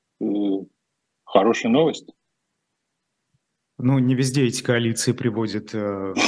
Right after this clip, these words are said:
Speaker 2: э, нужны институты, да, очень важны институты, которые бы позволяли вот какой-то коалиции не захватить власти. Ну да, но,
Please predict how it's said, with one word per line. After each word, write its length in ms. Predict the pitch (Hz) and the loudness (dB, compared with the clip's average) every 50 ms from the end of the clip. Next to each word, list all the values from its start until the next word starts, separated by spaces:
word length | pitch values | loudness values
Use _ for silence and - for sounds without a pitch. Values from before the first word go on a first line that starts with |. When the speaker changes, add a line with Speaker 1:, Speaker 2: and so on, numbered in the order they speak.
| - - - - - | -2 -4 -8 -12 -14
Speaker 2:
э, 200 | 113 107 101 98 98 | -12 -12 -10 -6 -4
нужны 240 | 117 135 135 151 | -4 -2 0 2
институты, 640 | 156 147 135 139 139 160 160 - 135 117 - - 92 | 2 2 2 2 2 0 2 2 2 0 0 0 0
да, 240 | - 107 117 123 113 | 2 2 2 4 2
очень 300 | 107 107 - - 110 98 | 2 0 0 0 0 0
важны 260 | 107 104 101 - 117 | 0 0 2 2 2
институты, 560 | 107 101 - - - 110 - 131 123 - 107 | 2 0 0 -2 -2 0 2 2 2 2 0
которые 360 | - 107 104 - 98 92 95 | 0 0 0 2 0 0 0
бы 320 | 85 87 95 92 90 - - _ _ - - - - - - - - | 0 0 0 0 -2 -2 -6 _ _ -18 -18 -16 -12 -10 -8 -4 -2
позволяли 460 | - 101 92 98 107 104 104 101 92 95 | -2 0 2 2 4 4 4 4 4 4
вот 200 | 90 95 95 - | 4 2 2 2
какой-то 380 | - - - - - 104 - - | 0 -2 0 2 2 2 2 2
коалиции 460 | - 110 104 101 107 104 - - 104 | 2 2 4 4 2 2 0 0 0
не 80 | 95 98 | 0 0
захватить 560 | - 117 - - 110 110 - 117 107 - - | 0 -2 0 2 0 2 2 0 -2 0 2
власти. 320 | 127 147 165 139 - - 117 | 2 4 4 2 -2 -4 -2
Ну 140 | 107 127 143 | 0 0 0
да, 220 | 131 131 104 98 | 0 0 -2 -2
но, 240 | 98 101 123 139 139 | -2 0 0 -2 -2